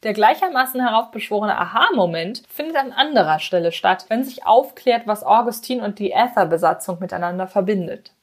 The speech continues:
Wirkt The Midnight Sky in den knappen zwei Stunden zuvor aufgrund seines fehlenden Rhythmus mitunter sehr träge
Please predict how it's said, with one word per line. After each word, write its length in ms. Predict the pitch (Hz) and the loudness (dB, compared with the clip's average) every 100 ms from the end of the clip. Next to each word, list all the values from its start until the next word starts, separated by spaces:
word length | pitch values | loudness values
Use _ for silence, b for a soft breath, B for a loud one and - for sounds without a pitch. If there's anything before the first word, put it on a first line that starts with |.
| _ _ _ | _ _ _
Wirkt 480 | - 220 392 415 - - | -2 0 0 -2 -10 -6
The 160 | 214 | -2
Midnight 480 | 233 320 240 226 226 | 0 0 0 0 -2
Sky 320 | - 220 220 - | 2 4 2 -2
in 100 | 185 | -4
den 160 | 185 180 | -4 -2
knappen 400 | - 254 262 220 | 2 2 0 -4
zwei 260 | - 202 | 0 0
Stunden 460 | 202 - 277 262 208 | 0 -6 -6 -6 -6
zuvor 480 | 196 - 262 285 208 | -8 0 2 4 4
aufgrund 380 | - - 233 | 0 -4 -2
seines 280 | 226 196 190 | 0 0 -2
fehlenden 380 | - 233 240 190 | -2 0 0 0
Rhythmus 560 | 175 294 - 208 214 214 | 0 0 0 -2 -2 -4
mitunter 380 | 190 190 196 | -6 -4 -2
sehr 280 | 170 202 220 | 0 0 0
träge 540 | - - 196 269 208 | -2 2 2 4 0